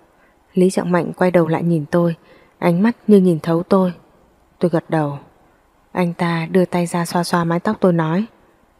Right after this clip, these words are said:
"Đừng sợ, tôi không bị cận thị." Lúc này tôi mới yên tâm bước lên xe của anh ta. Căn nhà này nằm ở ven thành phố Vĩnh An,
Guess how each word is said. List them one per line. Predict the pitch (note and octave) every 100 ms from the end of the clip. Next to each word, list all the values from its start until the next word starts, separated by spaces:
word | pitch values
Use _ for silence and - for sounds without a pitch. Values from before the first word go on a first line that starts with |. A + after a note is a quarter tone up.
| _ _ -
"Đừng | D#3+
sợ, | D3 E3+ - - _ _
tôi | F#3+
không | F#3+ F#3
bị | F3+
cận | - F3
thị." | - F3+ E3+ - _ _ _ _ _ _ -
Lúc | G#3+ G#3+
này | G3 E3 D#3
tôi | F3+
mới | F3 F3
yên | G3 F3
tâm | F#3 F3 E3
bước | G#3+ A3
lên | F3+
xe | - F3
của | -
anh | D3 E3
ta. | F3 E3+ E3 - _ _ _ _ _ _ _ -
Căn | G3 F3+
nhà | E3
này | D#3 D#3+ D3+ C#3+ - - _
nằm | F#3+ E3+ D#3+
ở | E3+ D3 -
ven | F3+ E3+
thành | F3 D3
phố | - D#3+
Vĩnh | F3 -
An, | F3+ F3